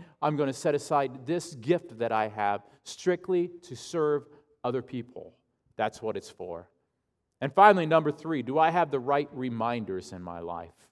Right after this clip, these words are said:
Do I have the right reminders in our, in my life? We have reminders every day to be consumers. They're called commercials and advertisements. They pop up on our phones. So they started, they started now advertising via text message, which is the most annoying thing. Somebody please pass a law to pa-,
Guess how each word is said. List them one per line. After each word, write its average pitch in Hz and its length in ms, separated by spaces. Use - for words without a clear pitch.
Do 139 120
I 165 100
have 165 140
the 151 100
right 143 260
reminders 120 640
in 101 100
our, 92 220
in 98 220
my 90 160
life? 90 260
We 190 180
have 170 240
reminders 160 600
every 156 340
day 143 280
to 120 140
be 113 140
consumers. 104 680
They're 120 120
called 117 320
commercials 131 640
and 120 160
advertisements. 95 960
They 120 100
pop 170 260
up 156 160
on 147 200
our 135 100
phones. 151 600
So 156 100
they 147 60
started, 156 440
they 143 260
started 156 300
now 143 180
advertising 143 600
via 123 160
text - 380
message, 160 400
which 139 160
is 117 100
the 123 60
most 135 260
annoying 127 420
thing. 139 240
Somebody 135 300
please 147 340
pass 135 320
a 117 40
law 120 340
to 113 80
pa-, 127 260